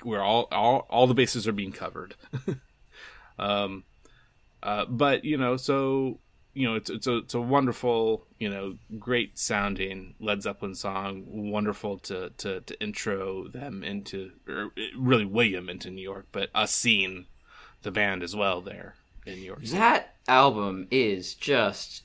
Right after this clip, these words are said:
Speaker 2: an absolute banger.
Speaker 1: Okay.
Speaker 2: Uh, I think it's not, I think it's just, hang on. Yeah, no, Led
Speaker 1: Yeah,
Speaker 2: Zeppelin
Speaker 1: four.
Speaker 2: four.
Speaker 1: Yes, the
Speaker 2: Uh, un-,
Speaker 1: Untitled one.
Speaker 2: Untitled. Yes.
Speaker 1: Much like
Speaker 2: Uh,
Speaker 1: this movie <laughs> was supposed to be.
Speaker 2: Yeah, I mean, if you're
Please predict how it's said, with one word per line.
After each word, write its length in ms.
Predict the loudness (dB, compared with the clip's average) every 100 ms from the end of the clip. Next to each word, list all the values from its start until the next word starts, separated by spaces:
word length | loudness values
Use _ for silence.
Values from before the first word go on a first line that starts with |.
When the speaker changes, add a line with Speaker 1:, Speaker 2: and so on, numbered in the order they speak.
| -2
Speaker 2:
an 120 | 2
absolute 540 | 2 2 0 0 0
banger. 360 | 0 2 0 -4 -4
Speaker 1:
Okay. 100 | 0
Speaker 2:
Uh, 460 | 2 4 2 0 -2
I 120 | -2 0
think 220 | 0 -2
it's 160 | -2
not, 300 | 0 0 0 _ _ _ _ _ -20 _
I 80 | -6
think 140 | -2 0
it's 100 | -2
just, 280 | -4 -8
hang 220 | -4 -2 -2
on. 100 | -8 _ _ _
Yeah, 160 | 6 6
no, 140 | 6
Led 220 | 6 6 4
Speaker 1:
Yeah, 200 | -2 -2
Speaker 2:
Zeppelin 280 | 0 0 2
Speaker 1:
four. 140 | 2
Speaker 2:
four. 300 | 4 2 2 -4 -6
Speaker 1:
Yes, 260 | -4 -4 -2
the 80 |
Speaker 2:
Uh, 40 | -4 -2 0
un-, 140 | 2
Speaker 1:
Untitled 360 | 4 2 -2 -2
one. 140 | -2
Speaker 2:
Untitled. 260 | -2 -4 -8 -14 -14 -14 0
Yes. 640 | 6 8 6 2 -10 -14 -20 -20 -4
Speaker 1:
Much 240 | -2 0 4
like 140 | 6
Speaker 2:
Uh, 440 | 6 6 4 2 -2 -2
Speaker 1:
this 220 | 0 0
movie 380 | -2 0 -4 -6 -14 -4
<laughs> 220 | -2 -2
was 140 | -4 -6
supposed 220 | -6 -8
to 60 |
be. 60 | -12 -14 _ _ _ _ _ -6
Speaker 2:
Yeah, 160 | 2 4
I 60 |
mean, 160 | 4 0
if 180 | -2 0
you're 300 | 2 2 0